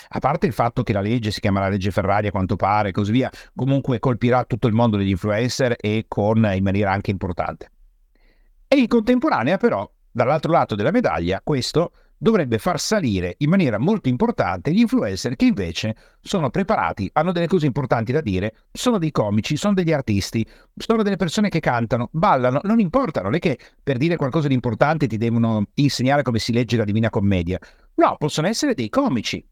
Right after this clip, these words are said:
preparati, che fanno veramente ridere, che, che, che sono bravi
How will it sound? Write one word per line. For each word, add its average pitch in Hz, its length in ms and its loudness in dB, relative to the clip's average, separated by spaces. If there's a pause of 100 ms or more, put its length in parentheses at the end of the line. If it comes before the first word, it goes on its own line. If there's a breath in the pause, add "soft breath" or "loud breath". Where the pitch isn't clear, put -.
(220)
preparati, 190 600 0
che 135 100 -4
fanno 202 180 -2
veramente 196 440 2
ridere, 95 400 -4 (480)
che, 156 360 0
che, 147 200 0
che 135 300 -2
sono 147 200 -2
bravi 139 500 0